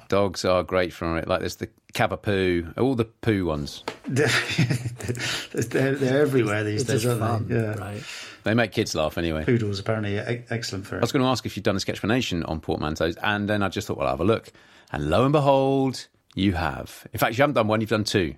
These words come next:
Speaker 2: I think I did two, yeah. I think I did two. I did
Speaker 1: Do you remember?
Speaker 2: Uh,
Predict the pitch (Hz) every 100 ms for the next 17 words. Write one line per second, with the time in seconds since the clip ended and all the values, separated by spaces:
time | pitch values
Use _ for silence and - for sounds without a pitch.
0 | - 120 135 110 104 - 101 95 98 101
1 | - 120 117 101 104 104 117 104 117 120
2 | 180 - - - - 135 151 139 98 71
3 | _ _ -